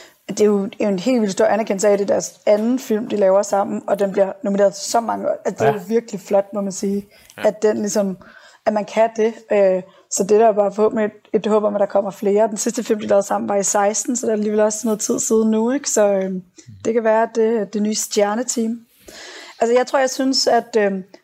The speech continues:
Speaker 1: hvis man har lyttet til det her, og ikke har set filmen, og tænker, hvor er hovedet og halen i det, så tror jeg bare, at jeg, jeg synes, jeg synes faktisk, at prøve at se den, og, øh, have et open mind, altså på en eller anden måde, ikke forvente, at du skal sætte dig ned og se en film, hvor du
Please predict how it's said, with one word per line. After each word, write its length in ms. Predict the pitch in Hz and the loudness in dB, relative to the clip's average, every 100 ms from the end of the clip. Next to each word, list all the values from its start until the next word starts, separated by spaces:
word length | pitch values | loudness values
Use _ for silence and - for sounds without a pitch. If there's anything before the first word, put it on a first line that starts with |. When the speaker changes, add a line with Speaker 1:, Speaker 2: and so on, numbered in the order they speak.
| _ _ | _ _
Speaker 1:
hvis 140 | 233 220 | -4 0
man 100 | 220 | 0
har 60 | |
lyttet 260 | 220 254 262 | 0 0 -2
til 120 | 208 | 0
det 140 | 247 | 0
her, 120 | 240 233 | 2 -2
og 160 | - - | -2 -4
ikke 160 | 262 | -2
har 60 | 269 | -2
set 200 | 233 - | -4 -2
filmen, 260 | 226 226 | -2 0
og 100 | 220 | -2
tænker, 320 | - 214 208 202 - _ _ - _ - _ - | -2 -2 0 -2 -6 _ _ -20 _ -20 _ -6
hvor 200 | 208 226 | 0 2
er 160 | 208 202 | 2 0
hovedet 340 | 202 226 226 | 0 2 2
og 60 | 214 | 0
halen 220 | 214 226 | -2 -2
i 60 | 220 | -4
det, 120 | 233 | -4
så 80 | 240 | -6
tror 160 | - | -2
jeg 120 | 233 226 | 0 2
bare, 240 | 214 226 233 | 2 2 0
at 20 | 196 | -4
jeg, 80 | 196 - _ _ _ 226 | -10 -20 _ _ _ -6
jeg 100 | 220 | -2
synes, 460 | 240 226 - - - - - - | 2 2 0 -6 -16 -18 -10 -4
jeg 80 | |
synes 140 | 247 254 | -4 0
faktisk, 240 | 254 247 | 0 0
at 60 | 254 | -8
prøve 280 | - 233 262 | -2 2 2
at 80 | 269 | 2
se 240 | - 269 - | -2 -2 -4
den, 160 | 285 - _ _ _ _ - | -10 -10 _ _ _ _ 0
og, 240 | 220 208 - _ _ _ _ - | 2 0 -6 _ _ _ _ 2
øh, 280 | 214 208 208 - - | 4 4 0 -4 -10
have 300 | 220 220 254 | -2 0 2
et 80 | 262 | 2
open 320 | 254 254 269 | 0 2 -2
mind, 340 | 254 214 247 269 | 0 0 0 -2
altså 140 | 220 | 0
på 40 | 247 | 2
en 20 | |
eller 120 | 247 | 2
anden 40 | 233 | 4
måde, 80 | 240 - | 2 2
ikke 320 | 269 269 247 | 0 -2 -2
forvente, 420 | - 214 233 233 | -4 0 0 0
at 60 | 220 | -6
du 60 | |
skal 120 | 202 | -6
sætte 260 | - 240 240 | -2 -2 0
dig 60 | 233 | 0
ned 80 | |
og 100 | 226 | 0
se 80 | 214 | -2
en 80 | 220 | -4
film, 180 | 233 226 | -2 0
hvor 120 | |
du 100 | 214 | 0